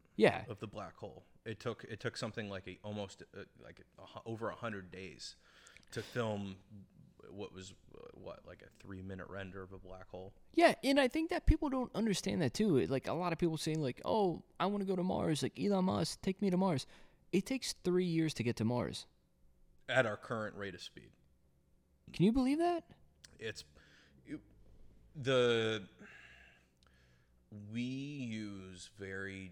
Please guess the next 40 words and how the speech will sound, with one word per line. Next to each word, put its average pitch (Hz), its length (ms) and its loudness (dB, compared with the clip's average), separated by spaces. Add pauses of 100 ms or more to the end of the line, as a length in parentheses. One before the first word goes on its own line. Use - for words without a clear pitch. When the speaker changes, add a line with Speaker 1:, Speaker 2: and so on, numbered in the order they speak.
Speaker 2:
general, 90 1000 -14 (460)
uh, 50 60 -16 (640)
propulsion. - 640 -20 (1040)
So, 117 460 2 (340)
so 120 220 -4
one 120 200 -4
of 127 80 -2
the 120 80 -2
things 113 400 -4
that, 98 320 -4
that 104 120 -2
would 101 140 -6
be 95 160 -8
interesting 98 500 -8
is, 87 220 -12 (120)
uh, 82 160 -14
so 98 240 -8
say 107 480 -6 (400)
wipe, 107 240 -6 (160)
wipe 101 260 -10
the 104 80 -8
current - 340 -12
slate - 280 -14
of - 100 -20
humanity - 540 -20
off - 180 -20
your - 100 -20
mind, - 240 -20 (160)
right? - 120 -20 (120)
Say, 107 260 -8 (260)
say 127 180 0
we're 120 200 2
a 92 100 -4
different 120 320 -6
species 104 480 -8
born 101 280 -4
in 92 100 -4
a 90 40 -10
different 101 400 -10
planet 95 360 -10